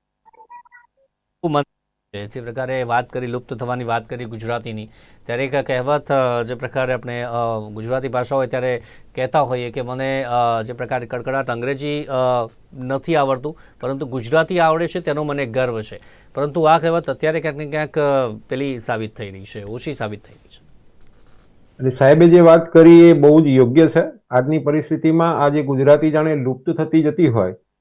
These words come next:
Speaker 2: એવું લાગી રહ્યું છે. પણ છતાંય ક્યાંક એવી આશા છે કે ટકશે તો ખરી, પણ માતૃભાષાનું જે મહત્વ હોવું જોઈએ એ દેખાતું નથી. મને લાગે છે ત્યાં સુધી કદાચ સાહેબ મને સમર્થન આપશે કે ઉમાશંકર જોશી સાહેબની જે એક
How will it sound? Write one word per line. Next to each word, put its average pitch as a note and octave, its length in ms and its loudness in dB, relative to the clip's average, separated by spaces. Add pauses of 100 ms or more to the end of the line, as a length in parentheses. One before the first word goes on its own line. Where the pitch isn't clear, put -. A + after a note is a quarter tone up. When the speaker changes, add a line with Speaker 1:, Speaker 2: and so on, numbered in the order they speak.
(160)
Speaker 2:
એવું C#3+ 200 4
લાગી B2+ 260 6
રહ્યું A2+ 180 4
છે. A#2+ 80 -6
પણ G3+ 240 2 (100)
છતાંય D#3+ 340 0
ક્યાંક F3 420 -4
એવી F3+ 240 4
આશા D#3+ 320 4
છે D#3 200 -2
કે D#3+ 180 -2
ટકશે D#3 460 -2
તો D#3 120 0
ખરી, C3 320 -2
પણ - 440 2 (400)
માતૃભાષાનું E3+ 840 2
જે F3 80 6
મહત્વ D#3 460 0
હોવું D3 420 0
જોઈએ F3 460 2 (300)
એ E3 100 -2
દેખાતું C#3+ 500 -2
નથી. A2+ 340 -8 (520)
મને D3 140 -2
લાગે F3 200 4
છે F3 60 -2
ત્યાં F#3 200 -2
સુધી F3+ 140 -2
કદાચ F3 380 2
સાહેબ C3+ 460 -2 (520)
મને C3+ 340 -2
સમર્થન C#3 460 -4
આપશે C3+ 240 0
કે D3+ 120 2
ઉમાશંકર D3+ 540 0
જોશી C#3+ 300 -4
સાહેબની D#3+ 320 2
જે D#3+ 60 6
એક D#3+ 120 -4